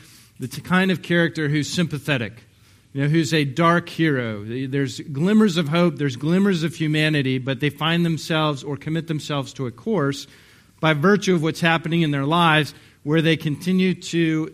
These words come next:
descend deeper and deeper into darkness.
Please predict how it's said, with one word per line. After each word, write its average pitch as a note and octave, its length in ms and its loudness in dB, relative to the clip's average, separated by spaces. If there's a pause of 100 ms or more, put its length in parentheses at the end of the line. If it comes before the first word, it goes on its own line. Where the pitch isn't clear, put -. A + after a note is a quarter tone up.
descend D3 600 -4
deeper D3 340 -4 (200)
and C#3 240 -4
deeper C3+ 260 -2
into A#2+ 300 -6
darkness. A2+ 580 -10